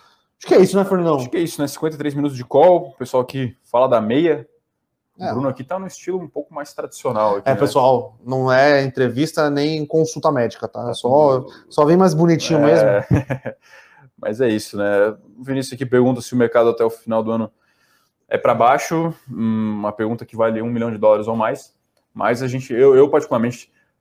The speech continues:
Speaker 2: tendo a ter uma visão um pouco mais cética com o mercado como um todo, principalmente nos Estados Unidos, porque
Speaker 1: Já
Speaker 2: a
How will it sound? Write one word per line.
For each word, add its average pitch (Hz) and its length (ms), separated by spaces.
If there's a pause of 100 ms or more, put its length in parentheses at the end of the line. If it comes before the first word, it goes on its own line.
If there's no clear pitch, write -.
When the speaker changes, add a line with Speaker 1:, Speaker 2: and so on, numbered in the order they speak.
(200)
Speaker 2:
tendo 160 300
a 147 40
ter 147 140
uma 143 160
visão 123 220
um 131 40
pouco 135 340
mais 117 300
cética - 880
com - 120
o 139 40
mercado 127 280
como 120 160
um - 20
todo, 131 220
principalmente 175 300
nos - 60
Estados 143 200
Unidos, 151 340
porque - 240
Speaker 1:
Já 151 60
Speaker 2:
a - 20